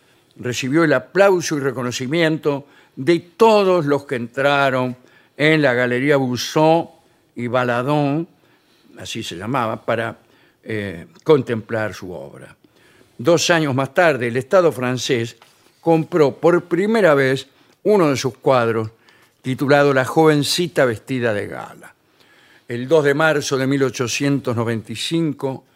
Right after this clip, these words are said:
la pintora falleció a causa de una congestión pulmonar y fue enterrada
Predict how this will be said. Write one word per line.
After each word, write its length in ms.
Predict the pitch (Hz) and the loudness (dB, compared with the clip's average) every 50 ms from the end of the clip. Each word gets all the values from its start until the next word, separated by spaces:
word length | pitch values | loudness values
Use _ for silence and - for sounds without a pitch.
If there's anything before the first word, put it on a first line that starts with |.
| _ _ _ _ _ _ _ _ _ - | _ _ _ _ _ _ _ _ _ -4
la 240 | 123 131 139 143 | 0 0 0 0
pintora 760 | - 139 131 135 131 113 - - 160 160 160 156 143 143 135 131 | -2 -4 -4 -2 -4 -6 -2 0 2 4 4 4 4 2 0 -2
falleció 1200 | - - - _ _ 131 156 185 185 170 143 147 160 147 - - - 131 131 113 104 90 82 _ _ _ _ _ _ _ _ _ _ _ | -6 -12 -20 _ _ 2 4 4 4 2 0 -2 -4 -4 -6 -8 -8 -6 -6 -6 -6 -8 -12 _ _ _ _ _ _ _ _ _ _ _
a 100 | 117 120 | -14 -6
causa 360 | - 160 139 135 117 - 131 | -2 -2 -2 0 -2 -2 -2
de 80 | 131 139 | -2 0
una 320 | 139 139 131 120 - _ | 0 -2 -4 -4 -8 _
congestión 800 | - 156 156 151 135 120 - 123 120 - - - 139 135 127 120 | -2 0 0 0 0 -2 -4 -6 -8 -8 -4 -2 0 0 0 -2
pulmonar 760 | - - 113 110 101 101 104 107 117 120 123 123 120 127 120 - _ _ _ _ _ _ _ _ | -4 -6 -8 -6 -6 -4 -2 0 0 0 0 0 -2 -4 -8 -14 _ _ _ _ _ _ _ _
y 80 | - 120 | -16 -12
fue 200 | - - 156 165 | -6 -2 0 0
enterrada 840 | 170 165 165 147 147 156 165 165 160 156 147 143 139 135 131 123 | 0 2 2 2 2 4 4 4 4 4 4 2 0 -2 -2 -6